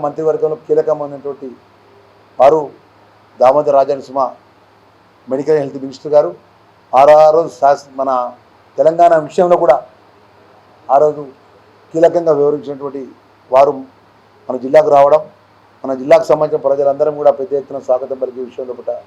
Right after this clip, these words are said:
మన వీర జవాన్లకు అండగా, అండగా ఉండే విషయం కానీ, మన వీర జవాన్ మురళీ నాయక్ కుటుంబానికి ప్రగాఢ సంతాపాన్ని, అదేవిధంగా శ్రద్ధాంజలి ఘటించే విషయంలో అందరం కూడా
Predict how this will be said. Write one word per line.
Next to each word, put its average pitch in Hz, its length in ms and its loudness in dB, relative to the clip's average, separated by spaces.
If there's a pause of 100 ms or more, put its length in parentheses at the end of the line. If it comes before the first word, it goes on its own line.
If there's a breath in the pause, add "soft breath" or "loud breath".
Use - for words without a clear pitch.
(600)
మన 131 180 -10
వీర 147 120 0 (100)
జవాన్లకు 156 360 2
అండగా, 143 300 0
అండగా 151 240 2 (100)
ఉండే 139 180 -4 (2250)
విషయం 156 320 -2
కానీ, 135 180 -2 (580)
మన 135 200 -6
వీర 151 140 -6 (100)
జవాన్ 165 260 2
మురళీ 156 240 -10
నాయక్ 151 200 0
కుటుంబానికి 147 440 -8 (880)
ప్రగాఢ 151 320 4 (1400)
సంతాపాన్ని, 160 540 4 (100)
అదేవిధంగా 151 440 0 (260)
శ్రద్ధాంజలి 147 460 -2
ఘటించే 143 300 -6 (720)
విషయంలో 151 280 -4 (140)
అందరం 143 260 -6
కూడా 143 120 -4